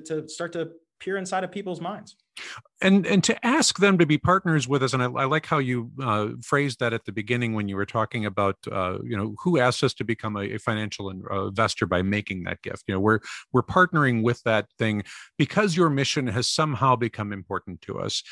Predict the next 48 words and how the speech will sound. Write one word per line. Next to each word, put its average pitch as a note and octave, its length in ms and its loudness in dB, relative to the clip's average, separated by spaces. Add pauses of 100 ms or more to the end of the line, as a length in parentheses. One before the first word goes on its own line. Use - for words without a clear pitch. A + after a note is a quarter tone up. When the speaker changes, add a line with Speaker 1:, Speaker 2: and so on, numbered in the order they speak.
(280)
Speaker 2:
Uh, G2 180 2
so D#3+ 100 2
there's D3 200 4
the D#3+ 100 6
obvious E3+ 460 4
examples B2 640 0
of, G#2+ 380 0
"I'm A#2+ 200 0
a A#2 80 -2
cancer A#2+ 320 -4
charity, G#2+ 500 -2
somebody A2+ 400 -2
in G#2 60 -4
your G#2 100 -2
family G#2 380 -4
has G2 200 -6
cancer, G#2 540 0 (420)
uh, - 40 -8
y-, - 20 -8 (300)
you A#2 120 0
know, G2+ 100 4
y-, F#2+ 100 0
you A2+ 340 2
wanna B2 260 6
do A#2 200 0
something, B2 480 -2
but A2 160 -4
you A#2+ 80 -8
can't - 280 -6
help - 280 0
them, G#2+ 360 -2 (120)
you A#2 100 -10
know, F#2+ 260 -4
through A#2 280 0
their G2+ 300 4 (180)
medical C#3 420 4
journey. A2+ 520 -2 (260)
So - 140 -2
you C3 140 0
make E3 300 0
a D#3 60 0
gift B2+ 520 -4
to A2+ 180 -4
a G#2+ 100 -2
related A2 500 -2
charity G#2 400 -4
'cause G2+ 160 -4
that's - 360 0